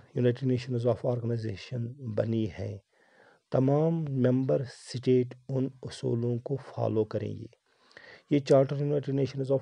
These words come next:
Organization का क्या है? जिस तरह से हर मुल्क का अपना एक कॉन्स्टिट्यूशन होता है, उसी तरह से अक़वाम मुत्तहिदा का अपना कॉन्स्टिट्यूशन है और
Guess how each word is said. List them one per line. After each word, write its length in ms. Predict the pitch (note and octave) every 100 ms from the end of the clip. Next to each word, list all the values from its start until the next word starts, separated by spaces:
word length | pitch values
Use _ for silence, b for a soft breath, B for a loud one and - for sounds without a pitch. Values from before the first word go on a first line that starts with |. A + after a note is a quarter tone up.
| C3
Organization 640 | A#2+ A#2+ B2 B2 C3 B2+
का 60 | B2+
क्या 200 | A#2+ G#2+
है? 220 | E2+ G2+ b b b b b b -
जिस 180 | C3+ C#3
तरह 180 | C#3+
से 320 | D3 - D#3 D#3 b b b
हर 240 | - D3
मुल्क 260 | C#3+ C3+ C#3
का 140 | C#3
अपना 340 | C3 C3 C#3 - -
एक 220 | C3+ C3 - b -
कॉन्स्टिट्यूशन 680 | B2+ A#2+ - C3+ C3 C#3
होता 340 | A2+ C3 B2+ A#2+
है, 140 | B2
उसी 280 | D3 - B2+
तरह 240 | B2+ A#2+
से 420 | B2 - B2+ B2 B2 B B -
अक़वाम 280 | A#2+ B2+ B2+
मुत्तहिदा 320 | B2 B2 A#2
का 140 | -
अपना 220 | A#2 A#2
कॉन्स्टिट्यूशन 800 | A#2+ B2 A2 - A#2+ A#2 - A2
है 140 | F#2+ G2+ - B B B -
और 320 | C3+ C#3 C#3